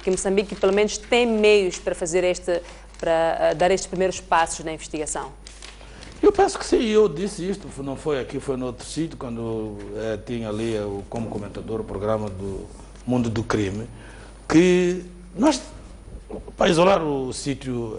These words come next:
Speaker 2: é com aquelas fitas que isolam as obras da estrada,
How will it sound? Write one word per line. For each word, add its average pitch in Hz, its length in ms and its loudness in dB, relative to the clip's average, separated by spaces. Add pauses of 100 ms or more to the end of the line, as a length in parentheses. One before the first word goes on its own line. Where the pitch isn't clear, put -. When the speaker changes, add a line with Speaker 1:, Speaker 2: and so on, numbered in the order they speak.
Speaker 2:
é 165 80 -2
com 170 120 -2
aquelas 151 360 4
fitas - 680 -6 (520)
que 147 100 2
isolam 135 400 4
as 110 120 -4
obras 147 420 -2
da 117 100 -6
estrada, - 560 -8